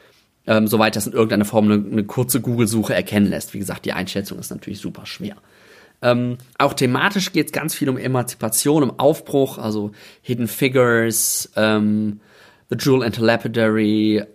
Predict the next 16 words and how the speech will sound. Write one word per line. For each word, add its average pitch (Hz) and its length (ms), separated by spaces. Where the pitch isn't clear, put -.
ähm, 101 420
die 104 120
Geschichte 107 400
mit 101 180
den, 101 320
mit 101 140
den 107 100
Juwelen 104 540
und 101 160
dem, 101 320
äh, 101 120
den 98 340
Juwelenschmieden 117 880
sozusagen, 101 640
den 98 80
Lapidaries. 107 580